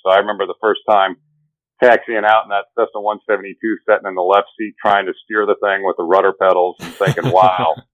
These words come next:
Speaker 1: am I ever gonna be able to master this?" Right.
Speaker 2: Right.
Speaker 1: And, uh, yeah, so it was, uh, it was a lot of fun. And both my dad and I did our, our training kind of in parallel with one another with the same instructor. So it was a nice little substitute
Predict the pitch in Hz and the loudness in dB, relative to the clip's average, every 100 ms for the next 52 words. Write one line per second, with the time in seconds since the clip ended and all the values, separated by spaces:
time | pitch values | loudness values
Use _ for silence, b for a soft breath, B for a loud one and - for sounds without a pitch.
0 | _ _ _ 120 117 135 143 139 127 127 | _ _ _ 0 6 6 6 2 -2 -4
1 | 113 123 123 107 104 113 123 - 117 101 | -4 0 0 -2 -6 -2 -2 -4 -10 -8
2 | 95 - 107 120 135 _ 113 107 117 113 | -10 -4 -2 -2 -4 _ -8 -4 -4 -4
3 | 110 107 104 101 95 104 95 _ _ _ | 0 2 2 0 _ -18 -18 _ _ _
4 | _ _ 107 113 98 - 110 107 131 - | _ _ 2 2 2 0 -2 0 -2 0
5 | 127 107 95 107 104 127 143 135 135 135 | -2 0 0 2 2 -2 -4 -2 0 0
6 | 135 151 127 101 120 135 - 101 98 107 | 0 -2 -2 0 0 0 -2 -6 0 0
7 | 113 104 95 98 98 95 - _ _ _ | 0 -4 -6 -6 -2 -2 -4 _ _ _
8 | 90 90 - 110 101 98 87 - 104 92 | -6 -6 -4 -4 -4 -12 -10 -2 -2 -2
9 | 104 90 _ - 110 101 95 87 87 - | -8 -10 _ 2 2 4 2 0 -4 -6
10 | 95 92 87 87 90 85 82 _ 98 90 | -6 -6 -4 -2 -4 -6 -18 _ -8 -8
11 | 82 - 104 92 - 85 - _ _ _ | -12 -4 -2 0 0 -4 -4 _ _ _
12 | 202 151 123 110 113 113 - _ 113 107 | 4 6 4 4 2 2 -4 _ 2 4
13 | 101 95 _ _ _ 135 120 _ - - | 2 -2 _ _ _ 0 0 _ -12 -6
14 | 113 | -6